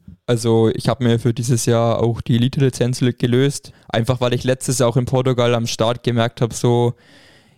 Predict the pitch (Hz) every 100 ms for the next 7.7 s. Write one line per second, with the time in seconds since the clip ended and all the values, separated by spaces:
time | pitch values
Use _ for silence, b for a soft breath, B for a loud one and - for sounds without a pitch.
0 | b 143 123 - 135 123 135 123 117 113
1 | 110 123 117 120 - 120 117 123 113 110
2 | 110 - 117 120 120 127 120 117 113 117
3 | 117 b b b 123 113 127 117 131 120
4 | 120 - 120 117 120 117 113 123 123 113
5 | 113 120 - 127 120 117 117 113 113 -
6 | - 123 127 - 120 117 117 123 113 -
7 | 127 - 143 113 107 113